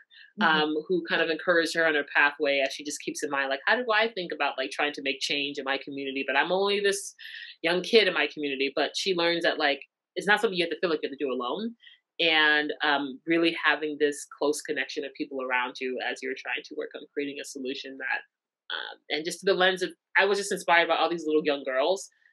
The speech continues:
Speaker 1: Mm-hmm.
Speaker 2: today who were building businesses or
Speaker 1: Yeah.
Speaker 2: Being activists, you know, finding, I don't know, new chemist inventions. It's,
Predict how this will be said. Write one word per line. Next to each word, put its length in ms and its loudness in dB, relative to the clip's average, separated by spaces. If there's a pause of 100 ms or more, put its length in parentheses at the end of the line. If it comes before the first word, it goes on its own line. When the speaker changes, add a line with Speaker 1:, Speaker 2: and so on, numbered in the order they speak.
(100)
Speaker 1:
Mm-hmm. 60 0
Speaker 2:
today 340 2
who 180 -2
were 300 4 (380)
building 360 8
businesses 920 6
or 200 4
Speaker 1:
Yeah. 140 4 (640)
Speaker 2:
Being 260 8
activists, 1200 4 (100)
you 160 2
know, 560 6 (340)
finding, 580 4 (160)
I 40 6
don't 180 6
know, 200 4
new 600 4 (380)
chemist 480 4
inventions. 800 2
It's, 260 -2